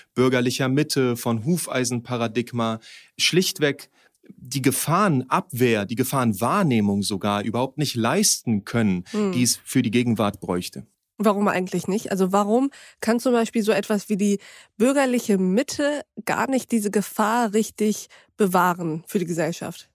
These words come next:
Speaker 1: Also ich glaube, da können wir jetzt in, äh, Beispiele gehen und uns angucken, was, äh, vergangenes Jahr mit Kemmerich in Thüringen passiert ist
Speaker 2: Mhm.
Speaker 1: und anschauen, auf welche Weise eigentlich argumentiert wurde in dieser Zeit. Und es war,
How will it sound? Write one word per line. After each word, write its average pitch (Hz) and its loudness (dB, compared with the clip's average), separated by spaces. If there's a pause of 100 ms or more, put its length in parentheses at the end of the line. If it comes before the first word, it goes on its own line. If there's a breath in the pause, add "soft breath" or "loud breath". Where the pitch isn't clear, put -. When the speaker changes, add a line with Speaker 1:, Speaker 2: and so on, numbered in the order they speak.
(280)
Speaker 1:
Also 165 2
ich 160 0
glaube, 170 2
da 143 0
können 156 0
wir 175 6
jetzt 131 0
in, 131 0
äh, 107 -10
Beispiele 113 -2
gehen 110 0
und 110 -2
uns 95 -6
angucken, 113 -2
was, 104 0
äh, 98 -6 (280 soft breath)
vergangenes 113 0
Jahr 110 0
mit 104 -2
Kemmerich 113 -2
in 101 -2
Thüringen 147 0
passiert 156 0
ist 156 -4
Speaker 2:
Mhm. 190 -2
Speaker 1:
und 202 -2
anschauen, 131 -2
auf 117 -6
welche 127 -2
Weise 127 0
eigentlich 117 -4
argumentiert 117 0
wurde 120 2
in 110 -2
dieser 107 -4
Zeit. 135 -2
Und 135 -4
es 127 -2
war, 131 -2